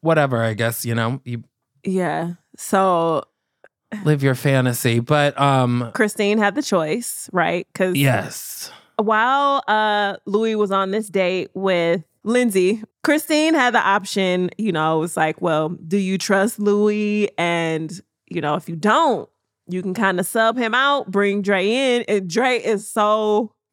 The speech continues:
Speaker 1: Raring to go.
Speaker 2: ready to go. <laughs> "Please send me in.
Speaker 1: Yeah.
Speaker 2: Please." So she grants his wish.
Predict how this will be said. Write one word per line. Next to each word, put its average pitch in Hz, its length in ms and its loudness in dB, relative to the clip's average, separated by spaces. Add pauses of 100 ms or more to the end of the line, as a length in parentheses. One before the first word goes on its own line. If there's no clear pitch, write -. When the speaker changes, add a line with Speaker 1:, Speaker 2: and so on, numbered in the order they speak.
(120)
Speaker 1:
Raring 127 600 2
to 127 120 2
go. 254 380 4
Speaker 2:
ready 320 380 0
to 262 100 -2
go. 196 460 -2 (260)
<laughs> - 300 -14
"Please 440 380 2
send 320 120 2
me 320 100 0 (320)
in. 196 380 -2
Speaker 1:
Yeah. - 220 2
Speaker 2:
Please." 349 680 -2 (340)
So 285 480 2
she - 200 -2
grants 233 300 2
his 262 160 -2
wish. 165 460 -2